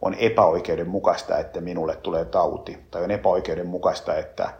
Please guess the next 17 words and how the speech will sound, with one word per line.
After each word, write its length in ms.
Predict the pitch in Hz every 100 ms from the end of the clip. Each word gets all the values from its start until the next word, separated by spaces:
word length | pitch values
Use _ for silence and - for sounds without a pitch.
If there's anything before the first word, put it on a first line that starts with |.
| - _ _
sain 260 | - 87 82
potkut, 600 | - 80 - - - -
tai 120 | 73
on 120 | 82
epäoikeudenmukaista, 1080 | 98 107 87 87 85 85 90 92 87 - -
että 240 | - 90
lomalla 380 | 87 92 82 85
sataa. 760 | - 82 - - - - - _ _ - - _ _ _ _
Mut 200 | - 95
eihän 200 | 104 101
meillä 160 | 104 117
ole 60 | 113
mitään 260 | 117 107
sopimusta 600 | - 120 113 95 - -
myöskään 400 | 78 82 - 78
siitä, 360 | - 90 82 80
että 400 | 80 - 85